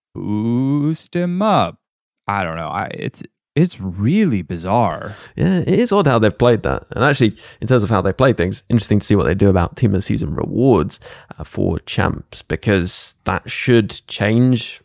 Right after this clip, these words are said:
Speaker 2: in the menus on Thursday with the season reset. And it's fair to say champs is more generous, particularly in terms of that team of the week pack, which in past cycles has basically just turned into a team of the season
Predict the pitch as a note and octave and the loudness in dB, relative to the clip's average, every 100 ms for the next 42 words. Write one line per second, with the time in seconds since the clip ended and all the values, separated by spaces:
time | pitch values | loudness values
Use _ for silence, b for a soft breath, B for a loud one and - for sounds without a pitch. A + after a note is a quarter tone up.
0 | _ - A2 G#2+ G#2+ G#2+ B2 A2+ - - | _ 0 2 2 2 2 2 2 -4 -6
1 | G2 F2 F#2+ - G2+ G2+ - A2 G2+ G2+ | -4 -2 -6 -4 0 0 0 -2 -4 -6
2 | G#2 G2+ A1+ B1 G#2 - A1 - - - | -6 -6 -6 -6 -6 -6 -8 -10 -16 -20
3 | b b b b _ - G#2 G2+ G2+ - | b b b b _ 0 2 2 0 -4
4 | A2 - C#3 - A2+ G2+ A2+ A2 - G2+ | -4 0 0 2 0 2 0 0 -2 -4
5 | G2 G2 G2+ A#2 B2+ B2 A#2 - - - | -2 -2 0 2 4 4 4 -2 -14 -6
6 | - - G#2+ G#2 A2 G2+ D#2+ - C#2+ - | -6 -4 -2 0 0 -2 -4 -4 -2 -4
7 | - - G2 - - G#2+ C#3+ - - - | -8 -6 -4 -2 -2 0 0 -2 -6 -4
8 | G2 - B B B B _ A2 - - | -4 -8 B B B B _ -2 -2 -2
9 | G2+ F#2+ - A#2+ A2 - - A2+ A2+ - | -4 -4 0 0 0 -4 -2 0 0 -2
10 | E2+ F2+ - G2 G#2 F2+ G2 - - G#2 | -6 -6 -2 -2 -2 -4 -4 -4 0 2
11 | F#2+ - B B B - G#2+ G2+ - A#2 | 2 -2 B B B -6 -4 -4 -2 0
12 | G#2 G2 - - D3 D3 A2 G2 G2+ | 0 -2 -6 -4 0 2 2 2 0